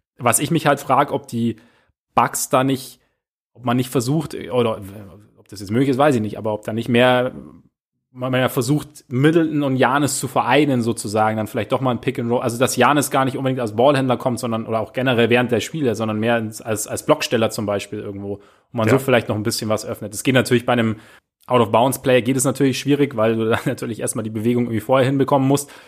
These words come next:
Speaker 1: Aber wenn du jetzt, ähm, wenn du jetzt den Ball erstmal bringen kannst oder so, dass, also zumindest halt in der Crunch-Time, jetzt nicht, wenn es unbedingt der finale Wurf ist, aber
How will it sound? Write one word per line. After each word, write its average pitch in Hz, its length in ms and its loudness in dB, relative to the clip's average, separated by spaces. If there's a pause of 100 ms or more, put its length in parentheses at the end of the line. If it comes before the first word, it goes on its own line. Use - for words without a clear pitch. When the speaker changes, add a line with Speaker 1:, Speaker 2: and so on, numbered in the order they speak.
(140)
Speaker 1:
Aber 113 200 -2
wenn 117 140 0
du 117 60 4
jetzt, - 520 0
ähm, 113 420 -8
wenn 113 120 -6
du 117 60 0
jetzt 107 120 -2
den 110 100 -4
Ball 113 140 0
erstmal 117 240 -2
bringen 131 220 -2
kannst 127 260 -4
oder 120 180 -2
so, 123 200 0
dass, 117 220 0
also 107 180 -6
zumindest 117 340 2
halt - 160 2
in 117 100 0
der 110 120 2
Crunch-Time, 120 560 2
jetzt - 140 -4
nicht, 110 120 -2
wenn 110 100 -2
es - 140 -8
unbedingt 107 260 -6
der 113 60 -6
finale 104 540 -2
Wurf 131 240 2
ist, - 180 -10
aber 107 300 -2